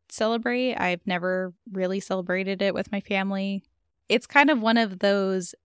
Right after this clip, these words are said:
weird moments in U S history that definitely got whitewashed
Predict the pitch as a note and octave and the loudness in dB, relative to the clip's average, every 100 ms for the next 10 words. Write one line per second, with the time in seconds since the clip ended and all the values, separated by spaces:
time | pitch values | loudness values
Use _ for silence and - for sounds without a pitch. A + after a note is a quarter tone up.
0 | - F#3+ A3 A3 G#3+ G3 F#3+ F3+ F#3 G3 | -10 -2 0 4 2 2 0 0 0 -2
1 | - F#3+ E3+ F3 F3+ - - F3 - G3 | -2 -4 0 0 0 -2 -2 -2 -2 -4
2 | G3+ G3+ F#4 - C#4+ D#4 C4+ A3 F#3 F#3 | -2 0 0 2 2 2 4 2 2 0
3 | F3+ - G3+ G3+ - - | 0 0 2 0 -2 -14